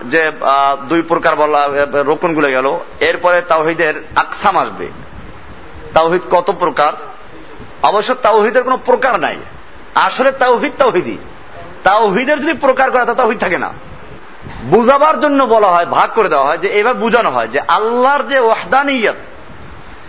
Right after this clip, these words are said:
এটাকে খালি আল্লাহ এক আছেন বললেই চলবে না, এটাকে বুঝাবার জন্য ওলামায়ে কেরামরা, আসলাফরা এটা করেছেন যে তাওহীদকে বুঝাবার সুবিধার জন্য। এটা খুব ক্লিয়ার থাকবেন যে তাওহীদের আসল কোনো ভাগ নাই।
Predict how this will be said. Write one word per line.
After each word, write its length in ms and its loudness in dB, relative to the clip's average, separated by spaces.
এটাকে 720 0
খালি 400 2
আল্লাহ 320 4
এক 340 2
আছেন 380 2
বললেই 300 2
চলবে 300 2
না, 120 -4
এটাকে 300 2
বুঝাবার 580 4
জন্য 300 2
ওলামায়ে 640 4
কেরামরা, 460 2
আসলাফরা 640 2
এটা 180 0
করেছেন 460 0
যে 140 0
তাওহীদকে 840 0
বুঝাবার 480 4
সুবিধার 400 0
জন্য। 300 -6
এটা 140 -2
খুব 180 -4
ক্লিয়ার 280 0
থাকবেন 320 -2
যে 100 4
তাওহীদের 520 2
আসল 200 0
কোনো 120 0
ভাগ 220 0
নাই। 160 -4